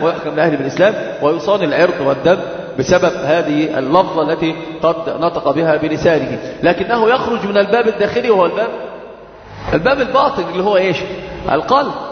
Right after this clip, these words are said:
يعني هو باللسان قد نطق بكلمة الإسلام، لكنه في القلب أضمر الكفر، لذلك خرج من الباب الآخر من الإيمان. ولذلك الله جل وعلا قال: "إن المنافقين هم الفاسقون"، والفاسق فسق يعني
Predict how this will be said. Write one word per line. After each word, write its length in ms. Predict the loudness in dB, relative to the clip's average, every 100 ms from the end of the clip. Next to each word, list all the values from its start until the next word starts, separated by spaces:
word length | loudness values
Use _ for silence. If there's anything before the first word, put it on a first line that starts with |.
| -6 -2
يعني 220 | 0 2
هو 100 | 2
باللسان 400 | 0 -2 0 0 0
قد 80 | 0
نطق 240 | -2 -2 -2
بكلمة 340 | 0 0 0 -2
الإسلام، 400 | -2 2 2 2 -2
لكنه 360 | -2 0 2
في 100 | 2
القلب 320 | 2 4 4 0 -8 -10 -12 -14 -4 -2
أضمر 400 | -2 -4 -6 -6
الكفر، 480 | -4 -6 -4 0
لذلك 360 | 2 4 2 0
خرج 380 | 0 2 2 2
من 140 | -2
الباب 280 | 0 0 0
الآخر 400 | 2 2 2 0 -2 -4 -2
من 60 |
الإيمان. 840 | -2 0 0 2 2 2 0 -4 -4
ولذلك 420 | 0 0 0 0
الله 160 | 0
جل 80 | 2
وعلا 240 | 2 2 0
قال: 120 | -2
"إن 100 | -4
المنافقين 500 | -4 -2 -2 0 2
هم 260 | 2 2 0
الفاسقون"، 960 | 2 2 2 2 4 2 0 -8 -8
والفاسق 440 | -6 0 2 2 0
فسق 440 | 0 0 2 2
يعني 200 | 2 -2